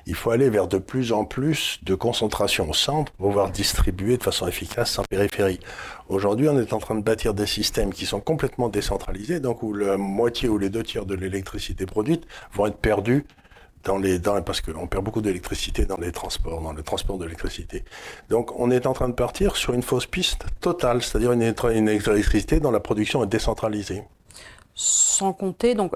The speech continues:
Speaker 2: le,
Speaker 1: C'est pas
Speaker 2: en
Speaker 1: possible.
Speaker 2: de-, en dehors des problèmes de stockage, en plus de la laideur, euh, humaine de la chose et aussi des problèmes que ça cause sur les bêtes, sur les hommes. Donc,
Speaker 1: Absolument,
Speaker 2: on n'a pas
Speaker 1: parce qu'il y a
Speaker 2: mesuré
Speaker 1: des, on en a
Speaker 2: véritablement
Speaker 1: besoin,
Speaker 2: la
Speaker 1: parce
Speaker 2: portée.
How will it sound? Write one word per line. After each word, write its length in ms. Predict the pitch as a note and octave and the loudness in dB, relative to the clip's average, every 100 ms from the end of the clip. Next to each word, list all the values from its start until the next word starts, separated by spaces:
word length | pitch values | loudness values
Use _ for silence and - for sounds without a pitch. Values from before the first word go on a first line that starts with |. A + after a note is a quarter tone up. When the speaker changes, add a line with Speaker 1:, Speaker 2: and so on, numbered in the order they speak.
| B2+ | -2
Speaker 2:
le, 140 | F3+ - - - - - - E3 | -4 -6 -16 -16 -14 -8 -6 -2
Speaker 1:
C'est 120 | - | 2
pas 100 | D3 | 4
Speaker 2:
en 60 | G3+ | 6
Speaker 1:
possible. 220 | G3 A#3+ | 8 6
Speaker 2:
de-, 40 | |
en 100 | A#3+ | 6
dehors 220 | A3+ B3 | 6 4
des 80 | A3 | 4
problèmes 340 | G#3 G3+ G3+ F#3+ | 2 2 2 2
de 80 | |
stockage, 480 | F#3 - E3+ A3+ B3+ | 0 -2 0 2 2
en 120 | F#3 | 0
plus 320 | F3 A3 A#3+ F3+ - | -2 0 -2 -2 -12
de 180 | E3+ E3+ | -4 0
la 140 | E3 | 2
laideur, 560 | E3+ E3+ F3 G3 F3 - | 2 2 4 4 2 -2
euh, 140 | E3+ E3 - | -4 -4 -2
humaine 400 | F3+ F3+ F3+ F3 | 0 2 2 2
de 80 | |
la 140 | E3+ E3 | 0 0
chose 340 | - C4 - - | 2 2 2 2
et 120 | F#3+ D#3+ D#3 - - - - | 0 0 -8 -12 -16 -14 -4
aussi 360 | F3 - C#4 | -2 2 2
des 180 | A3+ F3+ | 2 0
problèmes 240 | - G#3+ | 2 0
que 80 | A3+ | 0
ça 160 | F#3+ F3 | -2 0
cause 260 | G3+ A#3+ A#3 - | 2 0 0 -4
sur 200 | - E3 | -4 -4
les 120 | D#3+ | -2
bêtes, 420 | D#3+ G3 B3 - - | 2 2 2 -4 -14
sur 280 | - - F3 | -12 -6 -2
les 220 | E3+ E3 | -2 0
hommes. 240 | F#3+ G#3+ G3+ | 2 2 2
Donc, 180 | F#3 A3 | 0 2
Speaker 1:
Absolument, 140 | A3 - | 4 6
Speaker 2:
on 40 | |
n'a 80 | - | 6
pas 60 | F3 | 6
Speaker 1:
parce 120 | B3+ | 6
qu'il 140 | B3 | 6
y 40 | - | 6
a 40 | |
Speaker 2:
mesuré 260 | - - B2 | 8 6 6
Speaker 1:
des, 80 | B2 | 6
on 40 | |
en 20 | |
a 80 | B2 | 6
Speaker 2:
véritablement 320 | B2+ C3 D3 | 6 6 6
Speaker 1:
besoin, 140 | D#3+ C#3+ | 6 6
Speaker 2:
la 80 | |
Speaker 1:
parce 200 | - D#3 | 4 2
Speaker 2:
portée. 200 | - - | 6 6